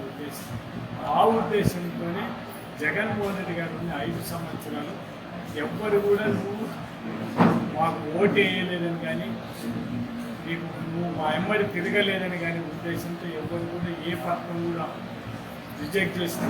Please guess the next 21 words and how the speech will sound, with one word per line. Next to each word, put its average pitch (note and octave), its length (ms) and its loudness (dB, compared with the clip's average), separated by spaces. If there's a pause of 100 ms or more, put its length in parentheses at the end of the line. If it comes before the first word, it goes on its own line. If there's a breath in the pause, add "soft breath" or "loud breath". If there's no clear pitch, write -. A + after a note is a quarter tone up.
(120)
పరిస్థితి E3+ 440 2 (420)
మా D3+ 80 6 (120)
ప్రభుత్వం E3 440 -2 (180)
లేనే C#3 340 -4
లేదు. - 140 -8 (640)
ఇప్పుడు A3+ 240 2 (120)
ప్రతి F#3 260 0
ఒక్కటి G3 340 4
అంతకుముందు G#3 640 2 (140)
మేము F#3+ 240 2 (400)
ఉన్నప్పుడు G3+ 480 2 (720)
ఈ E3+ 40 6 (140)
ఫీల్డ్ F#3 340 4
అసిస్టెంట్లను E3+ 560 0
కానీ E3+ 180 0 (140)
లేకుంటే E3 380 -4 (140)
డీలర్లను E3+ 720 2
కానీ D#3 220 -2 (200)
ఒక్కరిని E3 440 -2
కానీ D3 220 -4 (760)
వాళ్ళంతకు F#3 600 6